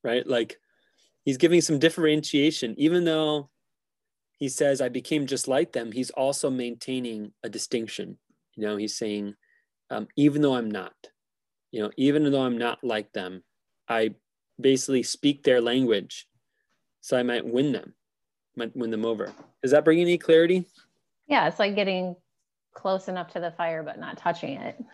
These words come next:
Speaker 2: <laughs>
Speaker 1: I
Speaker 2: That's
Speaker 1: think
Speaker 2: kinda
Speaker 1: it's
Speaker 2: what
Speaker 1: really,
Speaker 2: it seems like. It
Speaker 1: I think it, it's really the, the language of empathy. I
Speaker 2: Yeah.
Speaker 1: mean, uh, empathy is not, uh, sympathy, um, or pity,
Speaker 2: No.
Speaker 1: which would, which would say that, um,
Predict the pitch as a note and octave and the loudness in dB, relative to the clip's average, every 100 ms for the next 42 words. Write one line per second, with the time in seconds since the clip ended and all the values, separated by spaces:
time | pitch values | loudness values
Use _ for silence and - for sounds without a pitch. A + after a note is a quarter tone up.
0 | - G#3+ - F#3 - _ _ _ _ _ | -20 -16 -8 -8 -8 _ _ _ _ _
1 | _ - - G3 A3 G#3 G3 F#3+ F3+ G3+ | _ -4 2 4 4 6 8 8 6 2
2 | F3+ F3+ E3 - F3+ F#3 - D#3 G3 G3 | 0 -2 -4 -2 -2 -2 -4 0 0 2
3 | F#3+ D#3+ D#3 D#3 D3+ C#3+ C3+ - C3+ C3 | 0 0 0 2 2 0 -6 -6 -6 -4
4 | B2+ C3+ B2+ A2 A#2 B2 - F#2+ - _ | -2 -2 -2 -6 -10 -10 -10 -12 -12 _
5 | _ _ _ - G3 E3+ E3 - _ C3 | _ _ _ -4 -2 -2 -2 -8 _ -8
6 | B2+ C#3+ F3+ F3+ D#3 C3 C3+ B2 A#2+ A#2 | -4 -2 2 6 4 4 -2 -2 -2 -4
7 | - A#2 A2 G#2 - C3 B2+ A2 G#2+ G2+ | -6 -6 -6 -6 -4 -2 -2 -4 -4 -4
8 | F#2+ _ _ _ _ _ - G#2+ G#2 G2+ | -8 _ _ _ _ _ -10 -6 -6 -8
9 | - G#2+ - B2 F#2+ - _ _ _ _ | -6 -6 -2 -2 -2 -14 _ _ _ _
10 | _ F3+ D#3 C#3 B2+ - B2+ B2 A#2+ - | _ -8 -4 0 0 0 2 4 2 -4
11 | - C3+ - A2+ - B2+ A#2 A2+ A2+ G#2+ | -8 -6 -4 -6 -2 0 2 2 0 -4
12 | G#2 A2 G2+ G2 | -6 -8 -8 -10